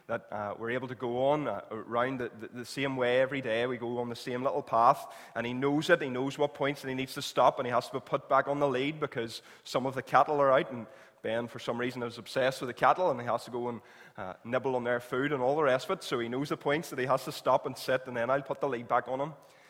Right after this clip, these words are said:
But around springtime, we were out for a walk with Ben,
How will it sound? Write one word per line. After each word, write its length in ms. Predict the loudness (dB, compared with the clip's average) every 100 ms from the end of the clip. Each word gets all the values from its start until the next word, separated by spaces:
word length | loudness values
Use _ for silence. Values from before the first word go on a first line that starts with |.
| -20 -8 2
But 120 | 4
around 320 | 6 4 4
springtime, 920 | -2 0 6 6 4 -2 0 0 -4 -4
we 80 |
were 100 | 2
out 100 | 2
for 120 | 2 0
a 40 |
walk 260 | 2 2 0
with 100 | -4
Ben, 320 | -2 -4